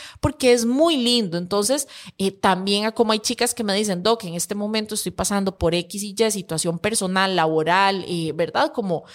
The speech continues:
eh, muchas cosas que no creo que pueda comprometerme en este momento", y también les digo, eh, o sea, siempre hay un momento. No quiero como que la chica que toma la decisión se sienta obligada, ¿verdad? Porque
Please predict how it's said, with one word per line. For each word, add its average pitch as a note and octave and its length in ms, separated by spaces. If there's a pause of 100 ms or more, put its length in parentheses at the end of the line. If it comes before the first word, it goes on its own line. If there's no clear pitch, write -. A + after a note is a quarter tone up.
(240)
eh, F3 100
muchas A3 460
cosas C4+ 420
que - 180
no G3+ 320
creo A3+ 400
que A#3+ 120
pueda F3 280
comprometerme G#3+ 580
en - 20
este A3+ 160
momento", B3+ 480
y C4 80
también E3+ 340
les E3+ 160
digo, A3+ 480
eh, G3 380
o F#3 80
sea, F#3 160
siempre G#3+ 340
hay A#3+ 100
un A3+ 100
momento. G3 500
No F3 180
quiero G#3+ 260
como A#3 360 (360)
que G#3 320
la F3 140
chica G#3 280
que A#3 100
toma G#3 240
la G#3+ 100
decisión F#3+ 380
se G3 100
sienta G3+ 320
obligada, F#3 760
¿verdad? E3 460
Porque F#3 520